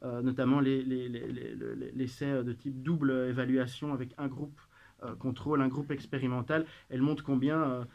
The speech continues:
ça ne permet pas de vraiment prendre en compte la multiplicité des impacts éthiques, organisationnels, euh, et autres. Donc, est-ce que l'appel à une vigilance continue, comme, euh, l'appelle la cnil, peut être véritablement, euh, effectif sans prendre en compte aussi,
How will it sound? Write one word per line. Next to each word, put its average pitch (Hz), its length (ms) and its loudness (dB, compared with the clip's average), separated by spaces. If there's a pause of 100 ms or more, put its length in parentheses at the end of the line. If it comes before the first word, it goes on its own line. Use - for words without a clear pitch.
(120)
ça 160 120 0
ne 160 60 2
permet 147 340 4
pas 170 180 2
de 151 60 -4
vraiment 143 220 2
prendre 139 220 4
en 131 60 2
compte 151 200 -2
la 135 80 2
multiplicité 143 800 -2
des 139 160 2
impacts 135 340 -2
éthiques, 143 340 -8
organisationnels, 123 960 -4 (120)
euh, 107 300 -8 (140)
et 117 120 -12
autres. 113 200 -16 (300)
Donc, 151 300 0
est-ce 170 180 0
que 196 80 4
l'appel 180 380 6
à 165 40 8
une 151 100 6
vigilance 160 420 4
continue, 160 480 2
comme, 127 280 -2 (120)
euh, 113 320 -6
l'appelle 131 440 -2
la 120 120 -2
cnil, 165 400 0 (320)
peut 156 180 4
être 160 260 0
véritablement, 143 920 2
euh, 123 200 -4
effectif 139 480 -6
sans 156 160 0
prendre 143 240 4
en 143 60 6
compte 156 280 0
aussi, 170 360 -4